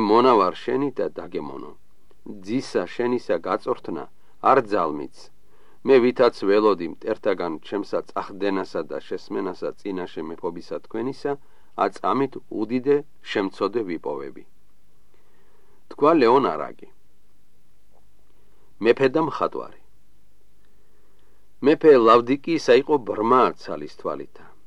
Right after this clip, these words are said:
ყვა მხატვარი ხელოვანი და მიზეზებს ეძებდა მის მხატვრისასა. უბრძანა, „მინდა მსგავსი ჩემი სახე დამიხატო.“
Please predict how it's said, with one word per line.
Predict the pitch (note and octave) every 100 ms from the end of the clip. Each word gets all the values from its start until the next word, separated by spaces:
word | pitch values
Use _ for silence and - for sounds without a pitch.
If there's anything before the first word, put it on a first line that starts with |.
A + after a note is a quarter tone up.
| - - - - - -
ყვა | - E3 B2+
მხატვარი | - A#2+ A#2 G#2 F2+
ხელოვანი | - A2 A2 C3+ C3 F#2+
და | D#2+
მიზეზებს | D2 F2 F#2+ A2 G#2+ A#2+ -
ეძებდა | F#2+ F#2+ G#2+ B2+ F#2+
მის | D2+ F#2 A#2+ - -
მხატვრისასა. | - - G#2+ F2 D#2+ - - - - - - - - - - - - - - - - -
უბრძანა, | A#2+ B2 A#2 F#2 C2+ - - - - - - -
„მინდა | C3 C3+ A2+
მსგავსი | G2+ - A2+ A2 - C3+
ჩემი | - B2+ A#2+ B2
სახე | - G2+ A#2+
დამიხატო.“ | - D#2+ C2+ - - -